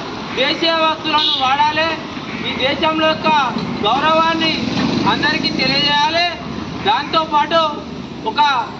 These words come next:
స్వతంత్ర మహావీరుని ఒక చిన్న ఉదాంతం తెలిపి మనం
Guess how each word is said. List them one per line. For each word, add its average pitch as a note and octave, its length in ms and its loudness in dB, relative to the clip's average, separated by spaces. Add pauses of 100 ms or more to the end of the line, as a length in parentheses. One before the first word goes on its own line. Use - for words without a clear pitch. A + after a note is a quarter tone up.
(120)
స్వతంత్ర D4+ 680 2 (240)
మహావీరుని D#4+ 840 2 (560)
ఒక C4 240 -6
చిన్న C#4 380 0 (280)
ఉదాంతం D#4 420 0
తెలిపి D#4 520 0 (500)
మనం C4 280 0